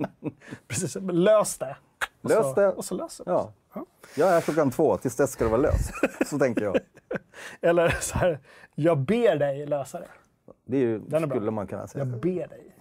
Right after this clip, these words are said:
Speaker 2: Jag tar till mig feedbacken och funderar på det i framtiden.
Speaker 1: <laughs> Fy fan. Hörrni, idag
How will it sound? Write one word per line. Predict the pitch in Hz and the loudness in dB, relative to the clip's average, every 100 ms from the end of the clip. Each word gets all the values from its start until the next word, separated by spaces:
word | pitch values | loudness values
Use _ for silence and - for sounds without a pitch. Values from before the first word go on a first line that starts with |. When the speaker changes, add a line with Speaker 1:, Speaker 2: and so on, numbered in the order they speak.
| - | -10
Speaker 2:
Jag | 123 | -6
tar | 143 | -4
till | 139 180 175 | 0 2 4
mig | 180 160 170 - - | 4 4 4 0 -2
feedbacken | 147 139 131 135 139 135 160 _ _ _ | 0 2 2 0 0 -2 -4 _ _ _
och | - | -12
funderar | - 110 110 113 101 | -6 -2 2 2 0
på | 98 | -4
det | |
i | 95 | -8
framtiden. | 104 90 101 98 98 - - | -8 -10 -12 -12 -12 -16 -4
Speaker 1:
<laughs> | 247 - - - - _ _ _ - - - - - 240 - | -4 -2 -4 -4 -10 _ _ _ -6 -4 -2 -4 -4 -6 -8
Fy | - | -12
fan. | - - 185 180 - - - | -14 -12 -12 -12 -16 -4 2
Hörrni, | 220 | 4
idag | 208 208 240 240 220 | 4 6 6 4 2